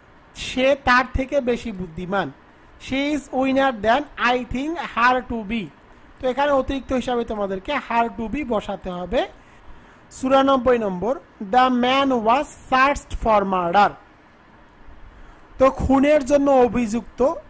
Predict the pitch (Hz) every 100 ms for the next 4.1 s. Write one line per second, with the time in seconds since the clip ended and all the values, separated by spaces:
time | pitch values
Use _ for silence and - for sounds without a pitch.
0 | - 240 233 - 262 240 311 277 269 254
1 | 254 247 240 226 208 196 185 294 392 -
2 | - - - - 226 254 277 - - -
3 | - 247 247 269 269 254 226 226 208 190
4 | 311